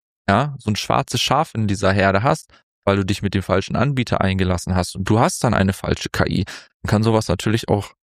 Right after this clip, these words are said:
ein komplettes Business kaputt machen. Und das heißt, man muss natürlich schon auf vertrauenswürdige Quellen. Mir kam vorhin, wo du das halt auch gesagt hast, ja, es gibt sehr viele schwarze Schafe. Das ist ja immer, wenn etwas Neues, Technologisches kommt,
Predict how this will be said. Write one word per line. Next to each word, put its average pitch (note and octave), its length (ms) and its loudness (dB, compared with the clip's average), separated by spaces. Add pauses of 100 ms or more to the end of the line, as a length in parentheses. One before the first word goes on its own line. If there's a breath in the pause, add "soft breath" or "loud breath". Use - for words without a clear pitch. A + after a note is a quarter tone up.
(100)
ein G2 100 0
komplettes - 400 -2
Business G#2+ 340 -2
kaputt - 360 -2
machen. - 340 -2
Und F#2+ 180 0
das G2 140 0
heißt, F#2+ 220 0
man G2+ 120 0
muss G#2+ 160 0
natürlich A2 340 0
schon A2+ 200 0
auf A2 160 -4
vertrauenswürdige G#2+ 880 0
Quellen. A2 480 2 (720 loud breath)
Mir A2+ 140 2
kam C3 240 0
vorhin, C3 360 2
wo B2 120 2
du A#2+ 100 2
das A2+ 240 0
halt G#2 180 2
auch G#2 200 0
gesagt A#2+ 440 -2
hast, F2 220 -2
ja, B2 180 2
es A2 120 -2
gibt - 160 -6 (500)
sehr D#3+ 200 2
viele G2+ 240 0
schwarze - 360 -2
Schafe. - 320 -2
Das - 160 -2
ist C3 140 -2
ja B2 100 2
immer, C#3 240 2
wenn B2+ 100 0
etwas - 340 -2
Neues, C3 280 2
Technologisches A#2 760 0
kommt, E3 320 0